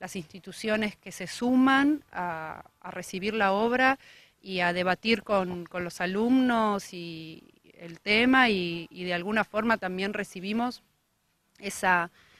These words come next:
devolución sobre la creación que nosotros hemos decidido hacer y la obra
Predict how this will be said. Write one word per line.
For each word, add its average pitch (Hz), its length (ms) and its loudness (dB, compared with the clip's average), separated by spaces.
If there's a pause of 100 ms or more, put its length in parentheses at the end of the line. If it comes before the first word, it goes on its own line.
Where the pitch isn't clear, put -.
(240)
devolución 196 800 4
sobre 180 460 -2
la 175 160 -2
creación 196 640 -2
que 196 100 -6
nosotros 185 460 -8
hemos 175 200 -8
decidido 180 520 -6
hacer 262 680 0
y 196 120 -10
la 190 160 0
obra 214 580 6